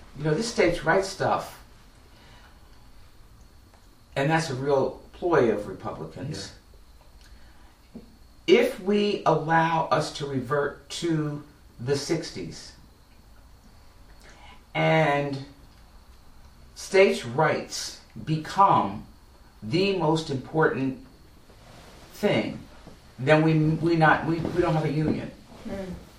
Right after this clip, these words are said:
Speaker 1: We don't have a union. And there's no way to enforce the rights of Americans across borders,
Speaker 3: Mm-hmm.
Speaker 1: because that's what it's gonna be. States are gonna have borders. And so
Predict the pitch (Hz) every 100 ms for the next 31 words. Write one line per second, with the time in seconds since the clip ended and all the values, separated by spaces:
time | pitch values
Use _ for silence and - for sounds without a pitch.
0 | - 208 175 165 180 170 156 170 - -
1 | - - - - - - - - 160 160
2 | 151 147 170 185 165 185 165 - 170 147
3 | 143 139 196 208 143 117 - - - -
4 | - - - 123 131 143 160 190 - -
5 | - 139 135 131 147 175 156 139 117 117
6 | - 156 147 113 110 175 240 - - -
7 | - - - - - - 131 151 156 -
8 | 147 131 - 104 104 131 - - 151 -
9 | 151 135 123 101 120 135 - - - -
10 | - - - - - - 143 - 180 151
11 | 147 139